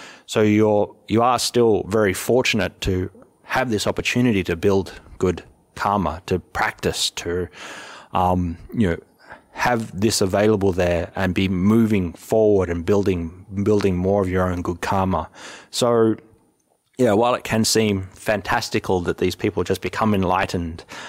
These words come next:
um, just on hearing one teaching, and it's, uh, for me, it's like, "Oh, I've been doing this for years, and it's, I don't seem to be getting where." It's, I've, I've progressed a little bit, but I'm nowhere near,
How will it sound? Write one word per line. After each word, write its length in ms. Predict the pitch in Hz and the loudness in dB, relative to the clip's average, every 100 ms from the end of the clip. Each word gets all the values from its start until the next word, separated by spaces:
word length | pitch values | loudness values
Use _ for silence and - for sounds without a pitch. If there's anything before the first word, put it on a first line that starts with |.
| - | -12
um, 380 | - 92 85 82 - | -4 0 0 -2 -4
just 220 | 98 - | -4 0
on 100 | 98 | 0
hearing 380 | 95 107 98 95 | 2 2 2 2
one 160 | 92 | 0
teaching, 460 | 85 113 107 101 90 | 0 -2 -2 -2 -2
and 100 | 90 | -2
it's, 260 | 80 - | -4 -10
uh, 220 | 87 90 85 | -10 -12 -12
for 160 | - 95 | -12 -4
me, 240 | 98 117 | 0 2
it's 140 | 101 - | 2 0
like, 160 | 92 | -2
"Oh, 300 | 104 117 101 | 0 0 0
I've 280 | 95 87 87 | 0 -4 -8
been 140 | 85 85 | -6 0
doing 180 | 107 | 2
this 160 | 110 107 | 2 0
for 120 | - | -2
years, 560 | 82 98 113 113 113 107 | -2 0 2 4 2 2
and 120 | 95 | 0
it's, 400 | 87 87 - - - - - - - | 0 0 -2 -2 -8 -10 -10 -12 -6
I 60 | |
don't 160 | 95 110 | 0 0
seem 160 | - 110 | 2 2
to 80 | |
be 80 | 104 | 2
getting 380 | 95 120 123 120 | 2 2 2 2
where." 280 | 123 120 117 | 2 2 2
It's, 140 | 98 | 0
I've, 180 | 101 101 | -2 -2
I've 540 | 117 110 - 113 - | -4 -6 -10 -14 -8
progressed 420 | - 101 131 131 101 | -4 0 0 0 0
a 60 | |
little 260 | 104 117 120 | 2 2 2
bit, 200 | 117 117 | 2 2
but 100 | 87 | 0
I'm 160 | 87 | 0
nowhere 400 | 95 127 123 113 | 2 4 4 4
near, 440 | 107 107 104 101 | 2 2 2 0